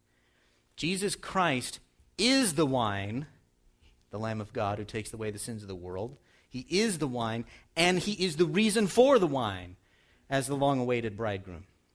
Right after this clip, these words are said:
So this first point is that the bridegroom is here. The bridegroom provides the wine at an ancient wedding reception, and here is Jesus Christ, the penultimate bridegroom,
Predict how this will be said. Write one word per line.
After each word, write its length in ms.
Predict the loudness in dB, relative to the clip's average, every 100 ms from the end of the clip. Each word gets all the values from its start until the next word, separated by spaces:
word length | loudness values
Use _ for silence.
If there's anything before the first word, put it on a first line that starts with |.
| _ _ _ _ _ _ _ _ _ _ _ -20 -16 -4
So 140 | -2
this 180 | 0 2
first 260 | 2 0
point 260 | 0 0 0
is 140 | -2
that 140 | -4 -4
the 40 |
bridegroom 520 | 2 2 2 -2 -4
is 80 | -4
here. 400 | -4 -4 -6 -8 -12
The 60 | -4
bridegroom 540 | 0 0 0 0 -2
provides 440 | -2 0 2 0
the 80 | -4
wine 580 | -2 2 2 2 -2 -8 -18 _ _ -8
at 100 | -4
an 100 | -2
ancient 460 | -2 -2 -2 -4 -4
wedding 380 | -2 0 2 0
reception, 560 | 0 2 2 0 -2 -2
and 120 | -4
here 160 | -2
is 140 | -2 -2
Jesus 300 | -4 -4 -6
Christ, 480 | -2 0 0 -4 -10
the 80 |
penultimate 840 | -4 0 4 4 4 2 2 0 -8 _
bridegroom, 680 | 4 6 6 6 6 6 2